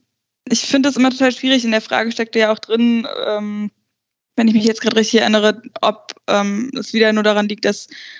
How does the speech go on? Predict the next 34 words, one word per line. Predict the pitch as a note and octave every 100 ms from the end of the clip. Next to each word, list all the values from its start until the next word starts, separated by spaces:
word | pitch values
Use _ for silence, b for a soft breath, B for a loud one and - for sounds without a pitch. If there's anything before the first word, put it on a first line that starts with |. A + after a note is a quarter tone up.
| B B B _ -
Kohfeldt | A#3 G#3+ G#3+
irgendwie | - G#3+ G#3+
ein | G#3+
Team | - A3+
hat, | A3 G#3+
an | - G#3
das | G#3
er | A3 G#3
nicht | G#3
so | -
richtig | G3+ G#3 G#3+
rankommt | G#3+ A3 G#3+ G3+
oder | G3+
die | G3+ G3+
irgendwie, | G#3+ G3+ G3+ G3+ G3+ G#3 _ _
ja, | G#3 G3+
nicht | G3+ - -
das | - -
Maximum | - G#3 G#3+ - G#3+ G#3+
aus | G#3+ -
sich | G#3+
rausholen. | A#3 A3+ B3+ - A3 G#3+ G#3 G#3 - _
Ich | - -
glaub, | - G#3 A#3+ A#3 _ _
das | - A3+
ist | A#3 -
so | A#3
ein | A3+
bisschen | A#3+ B3+ A#3
von | A3+
beidem. | G#3 G3+ G3+ G3+ G3 A#3
Also, | - G3+ G3+ G3+
ähm, | - G3+ G3+ G#3 -
Kohfeldt | - A3 G#3+ G#3